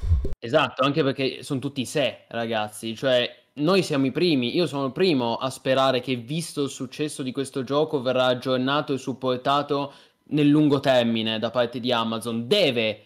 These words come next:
essere supportato sul lungo termine, perché ci mancherebbe che con tutto il successo che sta avendo Amazon dice: "Ah, grazie ragazzi, adesso lo chiudiamo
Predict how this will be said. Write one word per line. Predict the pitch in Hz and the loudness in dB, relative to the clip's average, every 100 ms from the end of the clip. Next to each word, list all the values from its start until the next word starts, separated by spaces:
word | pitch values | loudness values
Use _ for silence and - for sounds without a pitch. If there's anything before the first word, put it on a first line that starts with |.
| - | -8
essere | 139 135 147 127 | -6 -2 -2 -2
supportato | 135 127 135 127 131 131 | -4 -4 -2 0 0 -2
sul | 127 | -4
lungo | 135 135 127 | -4 -2 2
termine, | 131 127 123 | 2 2 0
perché | 120 135 147 | -2 -4 -4
ci | 165 | -2
mancherebbe | 160 160 165 165 180 160 | -2 -2 0 2 2 -2
che | 143 | -2
con | 147 139 | -4 -4
tutto | 160 160 | -6 -8
il | |
successo | - 143 160 160 | -8 -6 -6 -4
che | 151 | -4
sta | 147 170 | 0 2
avendo | 156 156 160 135 | 2 0 2 2
Amazon | 147 143 127 131 | 2 0 -2 -4
dice: | 131 - | -4 -4
"Ah, | 180 185 | -2 0
grazie | 185 175 - | 0 -2 -2
ragazzi, | 139 139 139 135 143 | -4 0 -2 -2 -4
adesso | 143 175 175 | -4 -4 -6
lo | |
chiudiamo | 156 165 160 160 160 | -6 -4 -2 -2 -2